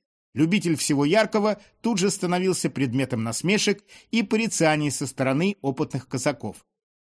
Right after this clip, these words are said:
Виктор выжил одежду, похлопал ей в воздухе, как кнутом, выбивая последние остатки влаги, оделся, морщась от прикосновений холодной одежды к разгоряченному телу,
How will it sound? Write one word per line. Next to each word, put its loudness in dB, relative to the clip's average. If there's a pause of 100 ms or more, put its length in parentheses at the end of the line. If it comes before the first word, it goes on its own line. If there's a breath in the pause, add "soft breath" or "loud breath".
(300)
Виктор 0
выжил 2
одежду, 0 (260 soft breath)
похлопал 0
ей 4
в -2
воздухе, 0
как -2
кнутом, 0 (200 soft breath)
выбивая 2
последние 0
остатки 0
влаги, 0 (200 loud breath)
оделся, 2 (240)
морщась 0
от -4
прикосновений 0
холодной 0
одежды 0
к -14
разгоряченному 0
телу, 0